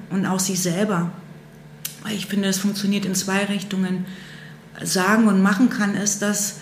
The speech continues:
tatsächlich das einzig Wichtige im Leben erst einmal atmen ist, ja, und sich einfach so akzeptieren, wie man ist. Wir sind alle nicht frei von Fehlern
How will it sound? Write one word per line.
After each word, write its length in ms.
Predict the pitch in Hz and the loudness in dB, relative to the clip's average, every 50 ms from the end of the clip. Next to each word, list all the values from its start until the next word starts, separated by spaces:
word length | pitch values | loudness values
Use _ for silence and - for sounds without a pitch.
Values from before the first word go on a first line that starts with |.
| - - - - - - | -16 -18 -18 -18 -8 -4
tatsächlich 540 | 208 208 - - 208 208 202 196 208 208 | -4 -2 0 0 0 0 2 0 -2 -2
das 240 | 208 190 185 - - | -2 -4 -6 -4 -4
einzig 420 | 170 190 240 294 - 339 - - 247 | 0 0 0 0 0 -2 -4 -4 -4
Wichtige 360 | 294 - - 330 247 247 240 | -6 -4 -2 -2 0 4 6
im 100 | 220 220 | 6 6
Leben 360 | 202 208 214 247 262 254 220 | 6 4 2 4 4 4 4
erst 260 | - 190 180 - - | 2 0 -4 -4 -4
einmal 240 | - 185 185 175 185 - - | -4 -4 -4 -4 -6 -6 -6
atmen 560 | 160 160 160 175 175 - 233 233 240 247 240 | -4 -2 -2 -2 -2 0 2 4 4 4 2
ist, 420 | 247 285 285 - - - - - - - | 2 -2 -2 -2 -2 -4 -8 -12 -8 -4
ja, 280 | 185 190 196 220 277 - - - - - - - - - - | -2 0 0 0 -2 -4 -8 -12 -16 -16 -18 -18 -18 -8 2
und 140 | 196 208 208 | 2 4 4
sich 280 | 214 214 208 - - | 4 2 -2 -2 -2
einfach 540 | 175 180 196 220 220 - 240 233 226 - - - - - - - - - - - - - - - - - - - - - | -2 2 2 2 2 2 -2 -2 -4 -4 -8 -14 -16 -18 -18 -18 -18 -18 -18 -20 -20 -20 -20 -20 -20 -20 -20 -20 -20 -12
so 400 | - 175 185 180 - 240 240 240 | -8 -6 -4 0 2 2 2 4
akzeptieren, 760 | 220 220 220 - - - 214 214 - - - - 214 208 196 185 | 2 0 0 0 -2 -2 -2 -4 -4 -8 -4 0 0 0 2 0
wie 80 | 185 180 | 0 0
man 240 | 180 175 175 170 | 0 2 0 0
ist. 420 | - 165 165 151 - - - - - - - - - - - - - - - - - - | 0 -2 -2 -2 -2 -4 -4 -8 -12 -18 -20 -20 -20 -20 -20 -20 -20 -20 -20 -20 -12 -8
Wir 80 | 175 | -6
sind 180 | 170 170 190 - | -4 -4 -2 0
alle 180 | 139 196 226 | 0 2 4
nicht 180 | 247 254 247 - | 4 4 4 2
frei 180 | - 214 220 226 | 0 0 0 0
von 180 | 220 226 226 220 | 2 0 0 0
Fehlern 640 | - 214 214 208 208 208 202 202 202 208 202 | 0 0 2 2 2 2 2 0 0 0 0